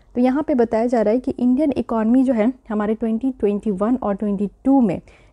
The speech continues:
ये रियल टाइम में अगर देखें तो नाइन पॉइंट टू से ये एस्टिमेट लगाया जा रहा है कि ग्रो हुआ है। और फर्स्ट एडवांस एस्टिमेट है ये। साथ ही साथ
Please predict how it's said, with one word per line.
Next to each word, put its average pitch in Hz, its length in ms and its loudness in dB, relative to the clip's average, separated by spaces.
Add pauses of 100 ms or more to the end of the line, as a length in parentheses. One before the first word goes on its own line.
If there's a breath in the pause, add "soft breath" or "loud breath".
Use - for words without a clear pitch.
ये 220 120 4
रियल 247 340 2
टाइम 262 240 -2
में 254 100 0
अगर 240 180 -2
देखें 220 280 -2
तो 247 80 -2
नाइन 208 260 -2
पॉइंट 247 300 -2
टू 208 140 0
से 240 140 -2
ये 226 180 4
एस्टिमेट - 480 -4
लगाया 208 240 -2
जा 202 160 -4
रहा 202 120 -4
है 226 140 0
कि 220 120 -2
ग्रो 185 240 2
हुआ 190 180 0
है। 254 100 -2 (400 soft breath)
और 202 140 2
फर्स्ट 294 420 -4
एडवांस 220 400 -2
एस्टिमेट 180 520 -2
है 156 60 -2
ये। 151 180 -4 (440 soft breath)
साथ 247 200 2
ही 302 60 2
साथ 277 200 0